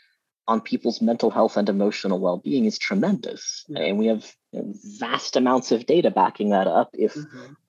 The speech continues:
Speaker 1: all of our lived experiences as queer and trans people weren't sufficient. When I first started hormones in Wichita, there was one place you could go.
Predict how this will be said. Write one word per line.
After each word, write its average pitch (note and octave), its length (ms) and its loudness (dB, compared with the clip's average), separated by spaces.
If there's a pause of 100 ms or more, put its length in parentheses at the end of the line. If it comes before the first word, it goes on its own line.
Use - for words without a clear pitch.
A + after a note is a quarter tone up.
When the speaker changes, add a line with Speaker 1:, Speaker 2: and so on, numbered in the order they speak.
Speaker 1:
all A2+ 220 6
of G#2+ 100 2
our A2 100 6
lived G#2+ 240 2
experiences G#2 720 -2 (100)
as - 180 -16 (140)
queer E2+ 160 0
and D#2+ 100 -6
trans C#3+ 220 4
people G2+ 260 0
weren't G2 200 2
sufficient. - 460 -2 (1400)
When G2 160 2
I A#2 100 4
first - 280 0
started G#2+ 340 4
hormones - 760 0
in G2+ 160 -2
Wichita, F2+ 500 0
there C#3+ 160 4
was G3 200 0
one A#3 200 4
place - 320 0
you - 60 -2
could - 180 -12
go. - 320 0